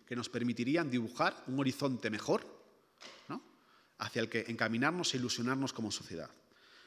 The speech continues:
Y existen, existen estas ideas arraigadas en nuestro sentido común que nos permiten dibujar un horizonte mejor. Voy a hacer una breve enumeración de algunas de ellas. En primer lugar,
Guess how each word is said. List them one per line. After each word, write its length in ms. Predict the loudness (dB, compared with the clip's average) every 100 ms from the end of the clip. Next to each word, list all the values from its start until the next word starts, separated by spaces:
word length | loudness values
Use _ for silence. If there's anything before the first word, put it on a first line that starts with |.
| -6
Y 100 | 0
existen, 480 | 4 4 2 -2 -12 -16 -20 _ -10
existen 440 | -2 0 2 2
estas 300 | 0 0 -2
ideas 360 | 0 2 0 0
arraigadas 440 | -2 0 0 0
en 60 | -6
nuestro 140 | -8
sentido 340 | -8 -4 -2 -2
común 260 | 0 0
que 120 | 0
nos 120 | -2 0
permiten 380 | 0 0 0
dibujar 320 | 0 0 -2 -4
un 80 |
horizonte 400 | -4 -6 -6 -6
mejor. 300 | -8 -8 -12 -16 -20 -20 -20 -4
Voy 80 | -2
a 40 |
hacer 180 | 0 2
una 160 | 4
breve 260 | 4 4 6
enumeración 600 | 6 6 6 4 4 4
de 120 | 2
algunas 520 | 0 2 2 2 -2 -4
de 160 | -4
ellas. 400 | -4 -8 -10 -10 -12 -20 -20 -20 -18 -18 -20 -6 2
En 100 | 6
primer 240 | 8 10
lugar, 340 | 10 10 10